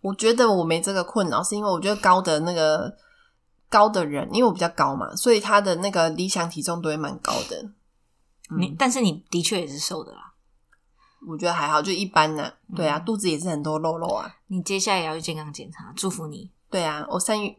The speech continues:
Speaker 1: 哎，
Speaker 2: 祝福你
Speaker 1: 干嘛跟人家讲？
Speaker 2: 顺，顺，顺利，没，平安，没事情。
Speaker 1: 没事情，没事情。
Speaker 2: 对，对，对。
Speaker 1: 好啊，那我来分享一下林璇最近的，呃，
Speaker 2: 近况。
Speaker 1: 近况吼。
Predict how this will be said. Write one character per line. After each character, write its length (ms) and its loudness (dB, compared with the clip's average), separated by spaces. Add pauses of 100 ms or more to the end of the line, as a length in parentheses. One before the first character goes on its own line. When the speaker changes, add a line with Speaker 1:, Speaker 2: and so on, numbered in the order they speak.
Speaker 1:
哎， 140 -8
Speaker 2:
祝 100 -2
福 60 8
你 40 4
Speaker 1:
干 0 -
嘛 60 10
跟 60 2
人 140 6
家 120 10
讲？ 180 2
Speaker 2:
顺， 360 6
顺， 300 4
顺 240 2
利， 160 0
没， 180 -6
平 200 -4
安， 140 -2
没 180 -4
事 480 0
情。 680 -4
Speaker 1:
没 100 2
事 180 -2
情， 160 -4
没 140 -4
事 160 -4
情。 240 -2
Speaker 2:
对， 60 -4
对， 160 -8
对。 80 -14 (280)
Speaker 1:
好 140 2
啊， 120 10
那 140 4
我 120 6
来 140 10
分 200 0
享 140 -2
一 20 -4
下 140 2
林 340 0
璇 300 0
最 200 -2
近 260 -4
的， 240 -4
呃， 80 -8 (500)
Speaker 2:
近 160 4
况。 180 2
Speaker 1:
近 200 2
况 320 0
吼。 180 -8